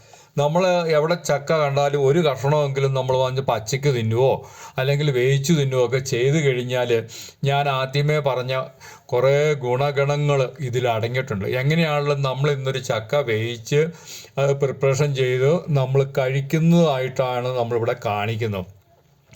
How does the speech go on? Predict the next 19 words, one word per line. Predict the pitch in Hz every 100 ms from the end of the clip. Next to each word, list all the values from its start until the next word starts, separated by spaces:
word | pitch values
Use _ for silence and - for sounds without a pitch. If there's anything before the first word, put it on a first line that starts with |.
| - - -
കാരണം | 165 175 175
ഇത് | 175 -
ചക്ക | 165 - 196 185 -
ഫേമസ് | 156 151 156 139
ആക്കാൻ | 135 151 151 147
വേണ്ടിയിട്ടാണ് | 139 135 135 123
ഇതിൻ്റെ | 120 127 127 - - - -
ഗുണഗണങ്ങൾ | 127 135 147 147 135
പറയുന്നത്. | 120 117 123
ആരും | 143 156 156 135
ചക്ക | 143 147 147
നിസ്സാരമായിട്ട്, | 131 147 151 151 147 135 135
നമ്മുടെ | 131 147 147
ഇവിടെയൊക്കെ | 143 139 139 139
ഉണ്ടല്ലോ | 120 113
ചക്കയുടെ | 127 113 143 139
സീസൺ | 127 127 143
ആയിക്കഴിഞ്ഞാൽ | 127 117 127 123 123 123 - - - - - - 135
ലോറി | 143 156 165 185 196